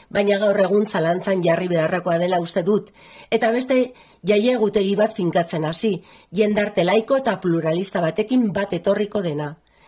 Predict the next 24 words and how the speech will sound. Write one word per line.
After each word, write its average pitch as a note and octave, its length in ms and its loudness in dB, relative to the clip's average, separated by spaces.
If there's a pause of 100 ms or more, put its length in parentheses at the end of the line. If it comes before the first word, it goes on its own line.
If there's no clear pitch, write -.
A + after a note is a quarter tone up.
(420)
Zaila C4 400 2
izanen F#3+ 440 0
da D#3 100 0
ordea, E3+ 340 2 (280)
badakigu G#3+ 600 2
eta G3+ 300 0 (320)
hegemonian G#3+ 680 2
eroso A3 320 2
daudenak G3+ 480 2
oso A3+ 160 0
trebeak G#3+ 440 0
direla F3+ 440 2
errealitatea E3+ 680 0
alderantzikatzen. E3 960 -2 (560)
Egiazko A3 640 2
botere F#3 340 2
harremanak G#3+ 560 0
nolakoak E3 600 0
diren G3+ 400 0
eskutatzeko. D#3 840 -6 (800)
Eguesibarko A3+ 800 2
alkatea F#3 560 0
horren F#3 280 2
adibide, E3+ 460 -2